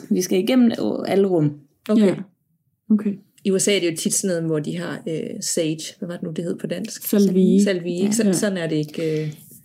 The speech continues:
Speaker 1: Det er der også nogen, der arbejder
Speaker 2: Okay.
Speaker 1: med. Øh, det, det kan man sagtens.
Speaker 2: Ja.
Speaker 1: Men,
Speaker 2: Så er der
Speaker 1: øh,
Speaker 2: forskellige måder at gøre det på.
Speaker 1: Ja, men jeg, jeg kender ikke, øh, altså, jeg kender ikke
Speaker 2: Nej,
Speaker 1: lige
Speaker 2: nej.
Speaker 1: den her måde i hvert fald, men, men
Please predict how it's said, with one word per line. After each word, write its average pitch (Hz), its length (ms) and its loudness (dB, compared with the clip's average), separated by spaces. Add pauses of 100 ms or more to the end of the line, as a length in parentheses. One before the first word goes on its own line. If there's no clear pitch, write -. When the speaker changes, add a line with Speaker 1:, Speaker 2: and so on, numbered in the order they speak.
Speaker 1:
Det 226 180 4
er 202 200 2
der 196 120 -2
også 208 220 2
nogen, 214 200 6
der 220 60 2
arbejder 175 360 0
Speaker 2:
Okay. 175 180 0 (200)
Speaker 1:
med. 165 640 2
Øh, 165 60 -2 (560)
det, 202 200 -4
det 214 100 0
kan 214 120 0
man 202 120 2
sagtens. 196 500 -4 (120)
Speaker 2:
Ja. 202 140 -2 (680)
Speaker 1:
Men, 214 60 2
Speaker 2:
Så 202 80 2
er - 20 2
der 190 80 0
Speaker 1:
øh, 185 40 -4
Speaker 2:
forskellige 185 400 -2
måder 160 320 0
at 151 100 -10
gøre - 140 -8
det - 120 -10
på. - 60 -6 (480)
Speaker 1:
Ja, 156 300 0 (200)
men 170 1080 0 (920)
jeg, 175 200 0
jeg 180 200 -2
kender 208 280 2
ikke, 190 280 0 (420)
øh, - 80 -2
altså, 170 240 -4
jeg 190 180 0
kender 240 160 4
ikke 214 100 2
Speaker 2:
Nej, - 0 -
Speaker 1:
lige 226 100 2
Speaker 2:
nej. 226 80 2
Speaker 1:
den 226 80 6
her 220 120 2
måde 196 240 2
i - 20 2
hvert 185 220 0
fald, 190 180 2
men, 185 380 0
men 185 460 0